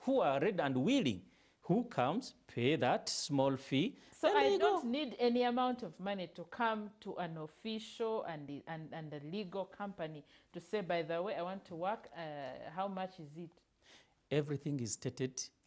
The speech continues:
Speaker 1: and everything is known by the ministry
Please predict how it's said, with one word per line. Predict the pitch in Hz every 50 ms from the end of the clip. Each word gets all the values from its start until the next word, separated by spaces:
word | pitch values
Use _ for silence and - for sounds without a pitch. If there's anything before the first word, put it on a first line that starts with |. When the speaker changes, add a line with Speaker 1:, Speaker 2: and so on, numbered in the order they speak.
| - -
Speaker 1:
and | 113 110 113 -
everything | 131 120 113 123 117 - - 123 120 - -
is | 110 104 101 110
known | 107 113 117 123 127 135 107
by | 98 101 95
the | 90 98
ministry | 95 101 117 131 135 131 - - - - 160 170